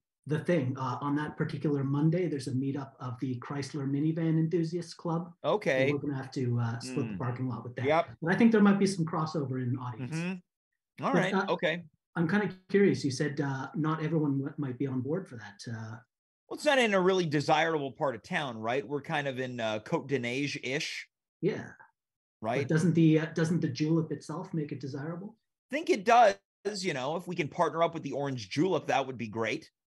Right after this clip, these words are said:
Speaker 1: Mm-hmm. Okay, yeah, I think we can get some hot dogs flowing.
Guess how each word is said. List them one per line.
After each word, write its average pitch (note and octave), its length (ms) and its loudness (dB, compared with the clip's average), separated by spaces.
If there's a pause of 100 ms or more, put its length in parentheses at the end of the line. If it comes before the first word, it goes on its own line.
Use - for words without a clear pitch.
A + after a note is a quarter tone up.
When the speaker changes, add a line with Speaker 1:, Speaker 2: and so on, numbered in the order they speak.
(180)
Speaker 1:
Mm-hmm. C#3 280 2 (800)
Okay, F3 260 -4
yeah, D#3+ 260 -2
I C#3+ 100 -4
think F3+ 160 -2
we D#3 80 2
can C#3 80 0
get B2 160 -2
some - 120 -2
hot C3 160 -8
dogs C3 260 -8
flowing. E3+ 420 -6